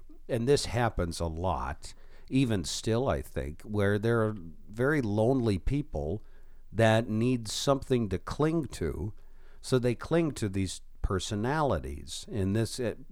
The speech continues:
I don't know how much in radio anymore, but in the nineties, definitely. There were a lot of people that would listen religiously to these shows, and it's all they had.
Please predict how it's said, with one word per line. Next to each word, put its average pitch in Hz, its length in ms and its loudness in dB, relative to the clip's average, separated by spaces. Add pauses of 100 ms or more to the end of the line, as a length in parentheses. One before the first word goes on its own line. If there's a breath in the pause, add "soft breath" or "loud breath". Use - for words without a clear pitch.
(120)
I 104 160 0
don't 107 140 0
know 92 120 2
how 95 160 2
much 85 260 0
in 85 200 -4
radio 117 560 4
anymore, 82 560 -2 (340 soft breath)
but 127 160 6
in 117 120 6
the 110 80 4
nineties, 101 680 0
definitely. 139 720 0 (320 soft breath)
There 120 120 6
were 117 120 8
a 107 60 6
lot 110 240 4
of 120 100 0
people 87 380 -2
that 87 340 0 (420)
would 117 300 2
listen 120 520 2
religiously 101 880 2
to 98 200 -2
these 82 240 0
shows, 82 680 -4
and 131 160 4
it's 147 160 4
all 147 180 4
they 139 140 4
had. 143 420 -2